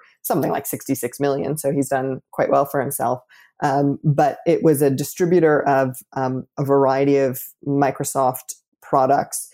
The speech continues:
to post-secondary education students. So we had shown him the early S A Jack just to sort of get his insight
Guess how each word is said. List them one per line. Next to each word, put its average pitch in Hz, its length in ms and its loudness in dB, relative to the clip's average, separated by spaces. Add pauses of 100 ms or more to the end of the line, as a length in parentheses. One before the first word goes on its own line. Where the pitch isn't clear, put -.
(220)
to 139 160 0
post-secondary 131 800 0
education - 420 -8
students. 202 300 -4
So 190 80 0
we 240 100 4
had 202 100 0
shown 151 280 0
him 143 380 0
the 139 160 2
early 135 300 4
S 135 180 0
A 131 100 0
Jack 131 240 0
just - 180 -6
to 123 60 -6
sort 127 160 -2
of 120 100 -4
get 139 180 -2
his 123 340 -4 (300)
insight 156 640 2